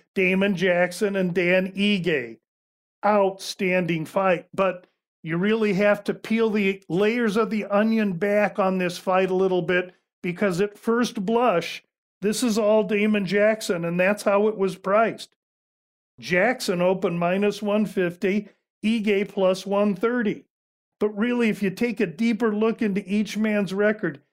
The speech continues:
yes, Damon Jackson's four inches taller. He's coming off an unbelievably impressive win off Pat Sabatini, which was a finish.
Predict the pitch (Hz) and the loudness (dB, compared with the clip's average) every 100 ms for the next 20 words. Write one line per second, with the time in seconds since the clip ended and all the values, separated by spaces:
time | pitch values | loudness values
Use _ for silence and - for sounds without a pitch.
0 | _ - 208 208 - 208 208 214 185 190 | _ -2 2 2 2 -2 0 0 0 2
1 | 202 196 190 151 - 185 190 190 175 175 | 2 2 -2 -4 -4 -2 0 -2 -4 -8
2 | 139 - 165 147 147 180 185 _ _ _ | -8 -2 0 2 0 -4 -6 _ _ _
3 | _ 196 185 - 214 208 196 185 180 170 | _ -4 -2 0 0 0 0 0 0 -2
4 | 175 - 233 240 202 180 185 202 240 247 | -4 -2 0 2 0 -2 -4 -2 0 0
5 | 208 185 185 160 151 190 180 180 151 180 | 0 -2 -4 -4 -4 0 0 -2 -6 -4
6 | 180 170 151 - _ _ _ - 190 - | -2 -2 -4 -6 _ _ _ -2 -2 -2
7 | - 170 160 139 185 175 185 160 156 175 | -4 -2 -2 -6 -6 -4 -4 -6 -6 -4
8 | 147 147 - 214 170 139 - | -4 -6 -2 0 0 -4 -10